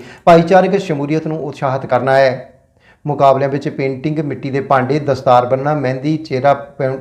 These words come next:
ਪੇਂਟਿੰਗ, ਬੋਤਲ ਪੇਂਟਿੰਗ, ਫੁਲਕਾਰੀ, ਰੰਗੋਲੀ ਅਤੇ ਫੋਟੋਗ੍ਰਾਫੀ ਸਮਾਗਮ ਸ਼ਾਮਲ ਹਨ। ਮੁਕਾਬਲਿਆਂ ਦੀਆਂ ਤਰੀਕਾਂ ਦਾ ਐਲਾਨ ਇਸ ਹਫ਼ਤੇ ਦੇ ਅੰਤ ਵਿੱਚ ਕੀਤਾ ਜਾਵੇਗਾ। ਭਾਗੀਦਾਰਾਂ ਲਈ ਕੋਈ ਉਮਰ ਸੀਮਾ ਨਹੀਂ ਹੋਵੇਗੀ।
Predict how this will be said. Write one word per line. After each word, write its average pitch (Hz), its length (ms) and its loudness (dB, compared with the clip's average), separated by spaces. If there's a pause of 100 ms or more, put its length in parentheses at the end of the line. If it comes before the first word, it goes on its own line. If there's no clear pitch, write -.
(160)
ਪੇਂਟਿੰਗ, 143 400 -2 (560)
ਬੋਤਲ 175 360 4
ਪੇਂਟਿੰਗ, 202 400 2
ਫੁਲਕਾਰੀ, 151 440 2
ਰੰਗੋਲੀ 135 420 -2
ਅਤੇ 160 120 -2
ਫੋਟੋਗ੍ਰਾਫੀ 135 800 -2 (120)
ਸਮਾਗਮ 131 520 0
ਸ਼ਾਮਲ 127 380 0
ਹਨ। 135 340 -2 (680)
ਮੁਕਾਬਲਿਆਂ 139 460 2
ਦੀਆਂ 139 160 0
ਤਰੀਕਾਂ 139 360 -6
ਦਾ 143 80 0
ਐਲਾਨ 135 360 0
ਇਸ 143 300 -4
ਹਫ਼ਤੇ 135 200 -2
ਦੇ 143 140 -4
ਅੰਤ 127 200 -4
ਵਿੱਚ 131 180 -6
ਕੀਤਾ 131 260 -4
ਜਾਵੇਗਾ। 135 560 4 (260)
ਭਾਗੀਦਾਰਾਂ 185 500 4
ਲਈ 202 120 0
ਕੋਈ 175 320 -2
ਉਮਰ 151 240 -2
ਸੀਮਾ 135 580 -6
ਨਹੀਂ 151 300 -2
ਹੋਵੇਗੀ। 127 600 -4